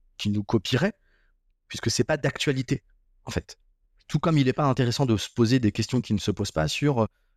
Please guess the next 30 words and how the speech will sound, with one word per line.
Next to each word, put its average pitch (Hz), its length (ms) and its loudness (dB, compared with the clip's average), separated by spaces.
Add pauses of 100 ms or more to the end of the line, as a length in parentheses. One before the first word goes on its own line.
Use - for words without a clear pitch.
quelle 135 220 2
occupation 127 600 0
interstellaire 117 520 0
on 110 80 0
fera, 131 320 0
euh, 107 160 0
de, 110 200 -2
de, 107 240 -2
de, 101 360 -2
de, 104 200 -4
de, 104 120 -4
de 107 140 -4
l'espace. 117 380 -2 (400)
Les 110 100 2
questions 147 380 0
aujourd'hui 123 440 2
sont 143 420 -2 (120)
beaucoup 113 420 -2
plus 135 340 -2
tranchées, 156 680 0
beaucoup, 110 200 -6
beaucoup 107 260 -4
plus - 120 -2
réduites 127 560 -2 (420)
à 107 120 -2
des 117 180 2
algorithmes 120 400 0
beaucoup 117 260 -2
plus 127 160 -6
localisés 120 680 0